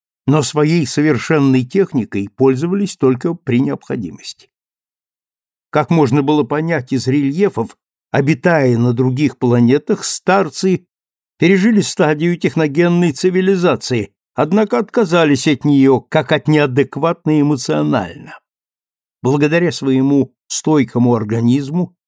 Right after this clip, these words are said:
и несложным естественным потребностям они могли вести цивилизованное существование,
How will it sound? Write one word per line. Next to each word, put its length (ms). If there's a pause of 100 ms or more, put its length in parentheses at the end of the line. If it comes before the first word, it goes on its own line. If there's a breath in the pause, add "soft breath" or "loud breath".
(100)
и 80
несложным 720
естественным 840
потребностям 880 (220)
они 220
могли 320
вести 460
цивилизованное 1000
существование, 1200